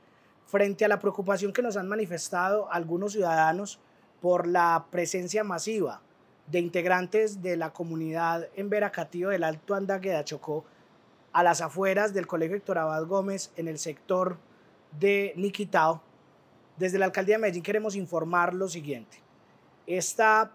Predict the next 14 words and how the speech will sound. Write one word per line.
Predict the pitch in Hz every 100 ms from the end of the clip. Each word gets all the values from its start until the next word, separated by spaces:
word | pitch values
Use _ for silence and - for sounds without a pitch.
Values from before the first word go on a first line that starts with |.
| -
presencia | 175 165 220 214 175 156
corresponde | - 160 160 - 185 185 196 220 - _ _ _ -
a | 165 165
hechos | 175 190 214
de | 196
indisciplina | 180 160 151 - 220 247 220
y |
a | 180
una | 175
riña | 208 214 233 220 214
presentada | 180 156 156 165 160 170 190 _ _ _
el | 170 165
viernes | 190 226 240 247 214
amanecer | 180 165 160 170 165 160